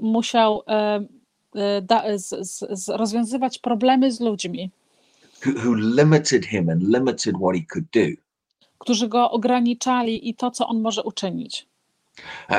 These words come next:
Speaker 2: let's not be that people.
Speaker 1: Nie bądźmy tymi ludźmi.
Speaker 2: Let's believe that God can do things beyond our imagination.
Speaker 1: E, uwierzmy, że Bóg może zrobić więcej ponad naszą wyobraźnię.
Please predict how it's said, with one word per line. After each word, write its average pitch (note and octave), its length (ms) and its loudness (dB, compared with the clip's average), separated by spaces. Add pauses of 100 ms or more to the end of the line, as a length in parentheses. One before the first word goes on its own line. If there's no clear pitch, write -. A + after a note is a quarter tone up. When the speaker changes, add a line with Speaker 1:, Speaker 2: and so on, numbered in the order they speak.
(120)
Speaker 2:
let's C3 260 4
not C#3 160 4
be C3+ 200 6
that F#2 220 2
people. F2+ 380 -4 (540)
Speaker 1:
Nie A3+ 140 4
bądźmy A#3 340 -2
tymi F#3+ 220 -4
ludźmi. F3+ 440 -6 (720)
Speaker 2:
Let's A2+ 220 6
believe C3+ 480 8
that F#2+ 80 0
God A2+ 340 6
can G2 160 -4
do A2 80 2 (200)
things F2 400 -2 (240)
beyond A#2 520 4
our F2+ 200 0
imagination. F2 800 -4 (520)
Speaker 1:
E, A3 200 0
uwierzmy, A3+ 540 2
że G3+ 120 -2
Bóg G#3+ 200 -4
może A3+ 220 2
zrobić G#3 380 -2
więcej G#3+ 520 2
ponad A#3 520 2
naszą G#3+ 480 0 (180)
wyobraźnię. F#3 760 -2